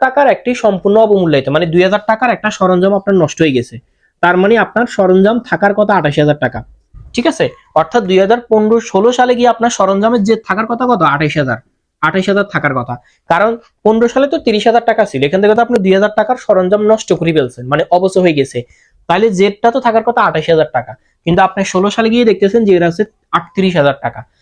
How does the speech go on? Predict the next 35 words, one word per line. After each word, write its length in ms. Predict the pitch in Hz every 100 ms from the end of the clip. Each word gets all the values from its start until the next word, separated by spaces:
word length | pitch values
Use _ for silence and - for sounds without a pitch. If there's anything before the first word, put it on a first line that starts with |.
| _ _
থাকার 280 | 156 160 226
কথা 200 | 247 269
আঠাশ 240 | 269 208 196
হাজার, 180 | 196 175 156
থাকতেছে 360 | 160 - 180 180
আটত্রিশ 380 | 139 - 143 139
হাজার, 160 | 123 120
তাহলে 180 | 147 165
দশ 160 | 151 156
হাজার 180 | 170 170
টাকা 160 | 156 151
থাকতেছে। 400 | 143 - 120 117 - _ _ _
এই 140 | 208 220
দশ 220 | 175 175
হাজার 180 | 214 226 226
টাকা 160 | 220
সরঞ্জাম 420 | 233 185 180 170 180
আপনি 160 | 180 190
নতুন 240 | 202 196 147
করে 160 | 143
ক্রয় 220 | 139 - 117
করছেন, 300 | 117 - 113 _ _ _
ঠিক 100 | 262
আছে? 160 | 330 - - _ -
তাহলে 200 | - 156
আপনাকে 260 | 175 175 180
এখানে 180 | 175 190
লিখতে 160 | 185 208
হবে 120 | 240
সরঞ্জাম 520 | - 160 156 151 151 135
ক্রয়। 260 | 131 113 - _ _ _ _
তার 80 | 156
মানে 140 | 180
আমি 140 | 190 208
আগেই 260 | 202 190